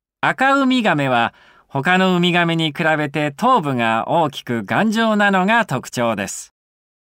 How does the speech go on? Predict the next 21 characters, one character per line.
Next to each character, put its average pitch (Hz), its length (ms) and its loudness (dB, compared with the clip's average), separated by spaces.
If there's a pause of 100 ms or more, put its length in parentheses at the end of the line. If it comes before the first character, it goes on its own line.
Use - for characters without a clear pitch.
(460)
こ 139 120 0
れ 170 100 2
は 165 260 4 (520)
ア 165 160 0
カ 277 160 2
ウ 285 120 2
ミ 269 140 2
ガ 220 140 2
メ 175 140 2
が 156 260 2 (120)
主 208 280 2
に 147 260 0 (400)
貝 214 300 2
類 135 240 0
や 107 180 0 (220)
甲 214 180 0
殻 240 300 0
類 185 180 0
な 170 140 0
ど 156 100 2
の 131 240 2